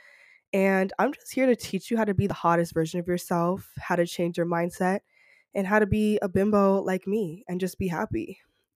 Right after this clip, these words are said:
This episode is called April Showers Brings May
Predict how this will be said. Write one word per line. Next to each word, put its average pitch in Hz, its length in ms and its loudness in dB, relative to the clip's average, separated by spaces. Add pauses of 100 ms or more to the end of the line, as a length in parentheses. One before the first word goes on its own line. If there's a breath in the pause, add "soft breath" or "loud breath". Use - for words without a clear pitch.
(560 soft breath)
This 339 180 8
episode 220 880 8 (400 loud breath)
is 180 160 -4
called 175 480 2
April 180 300 2
Showers 165 1000 4 (420 soft breath)
Brings 165 600 2 (260)
May 151 480 4